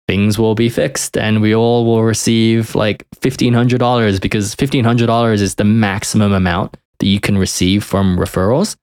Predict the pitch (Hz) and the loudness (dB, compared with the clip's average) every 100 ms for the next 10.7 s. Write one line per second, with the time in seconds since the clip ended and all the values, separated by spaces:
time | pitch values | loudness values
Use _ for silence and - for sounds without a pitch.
0 | _ 98 101 98 87 - - 120 131 110 | _ -6 -4 -4 -6 -8 -6 -2 0 0
1 | 147 131 113 101 117 120 107 98 - 107 | 0 0 0 0 2 2 0 -2 -2 -2
2 | 117 156 - _ _ 120 - 147 135 113 | 0 -2 -4 _ _ -4 0 2 2 0
3 | - 123 110 95 190 175 98 101 - - | 0 2 0 0 -2 0 0 -2 -6 -8
4 | - - 139 139 156 135 - 117 107 135 | -6 -2 -2 0 0 0 -2 -2 -2 -4
5 | - 127 117 113 107 113 113 - 160 117 | -2 0 2 2 0 -2 -6 -2 0 0
6 | 95 104 - _ 120 120 143 147 139 117 | 0 -4 -12 _ 0 0 2 2 2 2
7 | 107 120 117 104 101 117 117 110 101 95 | 2 2 2 2 2 2 2 2 0 -4
8 | _ _ - 107 107 104 101 143 - 117 | _ _ -6 -2 0 0 0 -2 0 0
9 | 95 101 113 104 95 92 - 92 90 87 | 0 -2 0 0 0 -2 -2 0 0 -2
10 | - _ - 101 101 95 92 | -6 _ -8 -4 -2 -2 -4